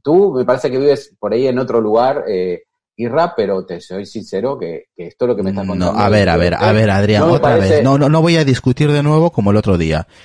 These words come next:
Speaker 2: Te estoy,
Speaker 1: No, no voy
Speaker 2: he
Speaker 1: a
Speaker 2: dicho,
Speaker 1: discutir, te estoy
Speaker 2: no, no,
Speaker 1: diciendo
Speaker 2: a ver, te, te vuelvo a explicar.
Speaker 1: Pero es
Speaker 2: He
Speaker 1: normal,
Speaker 2: dejado,
Speaker 1: eh,
Speaker 2: no,
Speaker 1: lo
Speaker 2: no,
Speaker 1: que
Speaker 2: no,
Speaker 1: está,
Speaker 2: no.
Speaker 1: lo que está
Speaker 2: Se-,
Speaker 1: contando es
Speaker 2: será
Speaker 1: normal.
Speaker 2: normal para ti. Yo no
Speaker 1: No,
Speaker 2: trabajo
Speaker 1: no.
Speaker 2: en, yo no trabajo en ese sector y no tengo por qué saber cómo se trabaja allí.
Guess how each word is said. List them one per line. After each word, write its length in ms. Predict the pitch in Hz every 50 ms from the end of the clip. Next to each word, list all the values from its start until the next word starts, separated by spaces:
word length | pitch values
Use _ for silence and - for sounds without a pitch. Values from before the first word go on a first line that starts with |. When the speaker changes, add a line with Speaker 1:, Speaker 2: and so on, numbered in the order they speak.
| _ -
Speaker 2:
Te 80 | - 123
estoy, 200 | - 110 151 175
Speaker 1:
No, 20 |
no 40 | - -
voy 100 | 180 185
Speaker 2:
he 40 |
Speaker 1:
a 40 | 156
Speaker 2:
dicho, 260 | 180 208 196 - - 202
Speaker 1:
discutir, 200 | 196 170 - -
te 60 | -
estoy 100 | 208 127
Speaker 2:
no, 80 | 131 139
no, 140 | 135 143 131
Speaker 1:
diciendo 180 | 113 90 87
Speaker 2:
a 100 | 104 113
ver, 220 | 113 113 110 - - -
te, 140 | - 98 98 - _ _ _ _ _
te 100 | _ -
vuelvo 220 | 113 113 143 160 170
a 20 |
explicar. 440 | 151 - - 123 120 - 110 95 -
Speaker 1:
Pero 140 | - 120 151
es 120 | 185 202
Speaker 2:
He 40 | 196
Speaker 1:
normal, 160 | 196 196 220 190
Speaker 2:
dejado, 340 | 214 214 220 214 214 208 -
Speaker 1:
eh, 80 | 131 139
Speaker 2:
no, 120 | 170 185
Speaker 1:
lo 60 | 185
Speaker 2:
no, 80 | 190 190
Speaker 1:
que 60 | 180
Speaker 2:
no, 60 | 175
Speaker 1:
está, 120 | 160 156 -
Speaker 2:
no. 80 | 117
Speaker 1:
lo 80 | - 156
que 60 | 147
está 140 | 170 - 214
Speaker 2:
Se-, 60 | 208
Speaker 1:
contando 300 | 127 190 190 220 226 214
es 40 | 190
Speaker 2:
será 120 | 151 147 143 170
Speaker 1:
normal. 140 | 208 220 226
Speaker 2:
normal 240 | 208 208 214 220 214
para 260 | - - 180 123 98
ti. 240 | 90 - 117 95 - - _ _ _
Yo 220 | - 104 110 139
no 60 | 175
Speaker 1:
No, 40 | 202
Speaker 2:
trabajo 380 | - 175 170 175 175 208 196 180
Speaker 1:
no. 60 | 175
Speaker 2:
en, 140 | - 127 127
yo 120 | 123 160
no 100 | 185 220
trabajo 360 | 220 196 170 175 180 - -
en 60 | 170 160
ese 140 | 160 -
sector 280 | 170 - 139 - - 170
y 20 |
no 100 | 185 175
tengo 200 | 165 170 165 160
por 120 | - 139 131
qué 120 | - 151
saber 260 | - 170 147 151 160
cómo 180 | 156 160 156 156
se 100 | 151 135
trabaja 340 | - 113 110 120 120 - 101
allí. 280 | 95 90 90 85 -